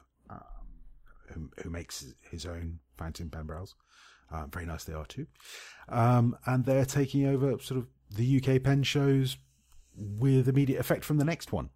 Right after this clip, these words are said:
pretty much, whenever that might be. Uh, so that was,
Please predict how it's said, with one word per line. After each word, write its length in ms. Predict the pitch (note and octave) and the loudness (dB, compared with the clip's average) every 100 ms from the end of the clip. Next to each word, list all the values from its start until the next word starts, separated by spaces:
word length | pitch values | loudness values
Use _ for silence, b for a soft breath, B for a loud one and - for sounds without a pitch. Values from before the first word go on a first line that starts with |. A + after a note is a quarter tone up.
| _ | _
pretty 160 | - F2 | -8 -6
much, 320 | C#3 - - | -6 -6 -10
whenever 220 | F#2 F2+ | -8 -6
that 180 | F2 - | -8 -10
might 140 | - | -14
be. 100 | - - _ b b b b b b b - G2 | -16 -20 _ b b b b b b b -14 -8
Uh, 260 | G2+ G2+ G#2 | -6 -6 -8
so 160 | - | -6
that 160 | G#3+ A#3 | -4 -2
was, 340 | G2 - - | -2 -4 -12